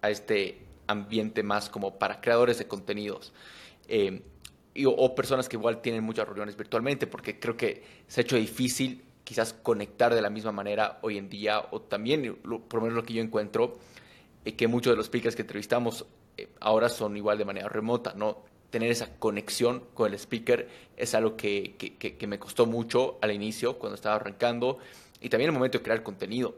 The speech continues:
mostrar mis niveles energéticos, y siento que lo tengo que hacer mucho más que en persona. Entonces, ¿tú qué tips darías para personas que crean contenido,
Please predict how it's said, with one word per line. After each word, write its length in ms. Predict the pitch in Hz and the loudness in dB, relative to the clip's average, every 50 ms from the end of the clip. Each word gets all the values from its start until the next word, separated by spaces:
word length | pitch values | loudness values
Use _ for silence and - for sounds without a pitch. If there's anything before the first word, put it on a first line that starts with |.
| - - _ | -12 -18 _
mostrar 360 | - 110 104 - - 120 113 | -10 -10 -6 -2 2 2 2
mis 140 | 110 110 104 | 2 0 -2
niveles 340 | 104 104 104 107 104 101 - | -2 -2 0 0 0 -2 -4
energéticos, 680 | 101 98 92 - - 135 127 127 127 - - 127 113 - | -8 -12 -6 0 2 2 2 2 0 -4 -4 -4 -4 -4
y 80 | 120 110 | -6 -8
siento 380 | - - 131 120 120 120 120 | -4 -2 0 2 0 0 0
que 200 | - 110 101 - - - - - - | -2 -4 -6 -6 -10 -20 -20 -8 -6
lo 120 | 120 113 | -2 0
tengo 120 | 117 123 | 0 0
que 80 | 117 123 | 0 0
hacer 160 | 117 123 113 | -2 -2 -2
mucho 380 | 113 113 123 131 131 - 120 104 | 0 0 0 -2 0 0 -2 -2
más 560 | 104 101 101 101 104 117 156 - - - - - _ _ - - _ _ - _ _ - - - | -2 0 2 4 4 4 4 2 -4 -8 -10 -16 _ _ -20 -20 _ _ -20 _ _ -20 -12 -8
que 80 | - | -8
en 60 | 101 90 | -4 -2
persona. 360 | - 127 - - 131 123 107 | -2 0 2 4 6 6 4
Entonces, 400 | 101 - 104 113 104 - - - - - - - - - - _ _ _ _ | 2 0 -2 -4 -4 -6 -8 -12 -16 -20 -20 -20 -20 -20 -20 _ _ _ _
¿tú 240 | - 160 170 170 - | -2 -2 -2 0 2
qué 100 | - 156 | 0 0
tips 460 | - - - - 127 131 131 - - | 0 -2 -4 -2 -2 -2 -2 -2 2
darías 340 | 117 113 110 113 120 120 120 | 2 4 4 4 4 2 2
para 160 | - 107 101 | 0 -4 -4
personas 320 | - - - 117 113 110 | -4 -4 -4 -2 -2 -4
que 120 | - 110 - | -4 -8 -12
crean 320 | - - 127 127 131 131 | -4 0 2 2 2 2
contenido, 640 | 127 110 101 - 110 107 110 110 110 110 110 110 110 | -2 -6 -8 -8 -6 -6 -4 -2 0 0 0 0 -2